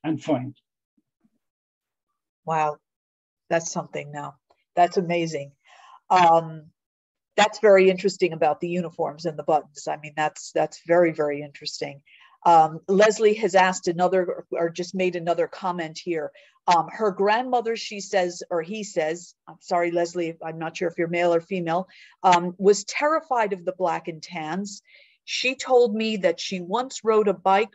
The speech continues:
Speaker 2: from Westmeath to Fermanagh during the Civil War for employment and hid in the hedgerows during the day so she would not be seen by them.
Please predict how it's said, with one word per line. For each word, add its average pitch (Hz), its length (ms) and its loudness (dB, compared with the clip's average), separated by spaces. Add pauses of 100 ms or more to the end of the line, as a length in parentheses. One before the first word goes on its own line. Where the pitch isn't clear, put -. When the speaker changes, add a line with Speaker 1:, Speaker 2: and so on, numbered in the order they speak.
(140)
Speaker 2:
from 170 240 -4
Westmeath 190 760 -6
to 165 140 -12
Fermanagh 180 600 -2 (520)
during 208 260 4
the 208 100 2
Civil 220 420 0
War 175 420 0
for 165 120 -8
employment 165 760 -4 (840)
and 185 220 0
hid 240 500 -6
in 202 160 -4
the 185 80 -2
hedgerows 220 760 -2
during 196 380 -4
the 180 100 -6
day 170 560 -4 (260)
so - 200 -6
she 208 180 -10
would 185 200 -8
not 196 300 -4
be 180 120 -10
seen 240 440 -8
by 165 240 0
them. 156 380 -6